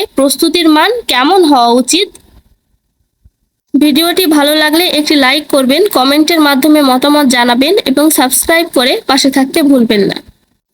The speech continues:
প্রথমে কথা হয়েছিল নেপালের সাথে, সবকিছু ঠিকঠাক চলছিল, কিন্তু হঠাৎ ভিয়েতনামে জানায়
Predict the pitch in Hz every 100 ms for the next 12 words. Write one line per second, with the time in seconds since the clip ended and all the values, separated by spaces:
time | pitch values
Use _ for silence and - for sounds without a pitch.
0 | _ _ _ _ - 311 320 381 370 381
1 | 427 269 285 339 330 381 370 - 381 370
2 | 262 262 262 294 294 294 262 233 226 -
3 | - - - - - 285 262 - 339 339
4 | 381 370 359 - 381 370 370 339 294 262
5 | 208 269 - _ 349 453 466 262 233 -
6 | 254 277 330 269 240 - 254 302 349 403
7 | 381 381 330 269 277 294